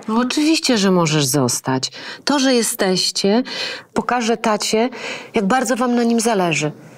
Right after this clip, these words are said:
Możecie na przykład powiedzieć coś w rodzaju: „Tato, chcemy, żebyś więcej był z nami w domu”, albo „Prosimy cię, posłuchaj mamy i babci”. Najważniejsze jest to, że wszyscy tutaj jesteśmy.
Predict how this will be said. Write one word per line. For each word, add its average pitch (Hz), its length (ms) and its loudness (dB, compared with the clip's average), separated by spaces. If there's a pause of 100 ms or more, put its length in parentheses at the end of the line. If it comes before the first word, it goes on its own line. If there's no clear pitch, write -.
(480)
Możecie 277 240 0
na 269 100 2
przykład - 320 -4
powiedzieć 208 500 0
coś 190 280 0
w 170 60 0
rodzaju: 180 460 2 (840)
„Tato, 220 380 0
chcemy, 196 340 0
żebyś 175 280 0
więcej 180 340 2
był 156 160 2
z 151 80 -2
nami 165 220 2
w 170 60 -2
domu”, 190 480 2
albo 180 300 0 (220)
„Prosimy 220 500 2
cię, 196 240 0
posłuchaj 208 640 0
mamy 196 300 2
i 185 80 0
babci”. 170 520 -2 (680)
Najważniejsze 226 580 2
jest 208 360 0
to, 185 300 2 (320)
że 202 120 0
wszyscy 196 400 0
tutaj 180 300 0
jesteśmy. - 540 -2